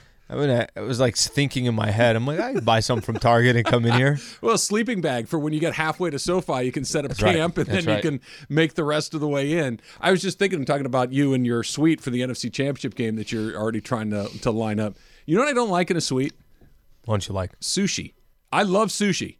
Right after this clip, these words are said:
Speaker 1: 'Kay.
Speaker 2: Right? It's one of my favorite things. It's one
Speaker 1: Mm-hmm.
Speaker 2: of my, one of those treats. Like, "Hey, let's go do something nice tonight. Let's go get some sushi." It's,
Speaker 1: Yep.
Speaker 2: it's, it's a wonderful thing to do.
Speaker 1: Mm-hmm.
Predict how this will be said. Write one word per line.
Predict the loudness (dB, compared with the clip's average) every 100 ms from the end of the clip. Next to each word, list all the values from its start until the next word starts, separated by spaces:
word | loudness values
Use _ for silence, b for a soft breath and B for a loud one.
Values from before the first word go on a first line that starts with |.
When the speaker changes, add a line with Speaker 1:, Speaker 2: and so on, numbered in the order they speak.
| 2
Speaker 1:
'Kay. | 4
Speaker 2:
Right? | 4 2
It's | -2 -2
one | -2
of | 0
my | -2
favorite | -2 -2 -2 -2
things. | -4 -6
It's | -10
one | -4 -2
Speaker 1:
Mm-hmm. |
Speaker 2:
of | -2
my, | -4 -6
one | -4 -4
of |
those | -4 -8
treats. | -6 -6 -4
Like, | -6
"Hey, | -6 -8 b b
let's | -14
go | -8
do | -8
something | -6 -10 -8
nice | -8 -8
tonight. | -12 -14
Let's | -6
go | -4
get | -4 -4
some | -8
sushi." | -4 -4 -4 -8
It's, | 0
Speaker 1:
Yep. | 0
Speaker 2:
it's, | 0 -8
it's | -2
a | 0
wonderful | 2 0 -2 -4
thing | -4 -4
to |
do. | -4
Speaker 1:
Mm-hmm. | -6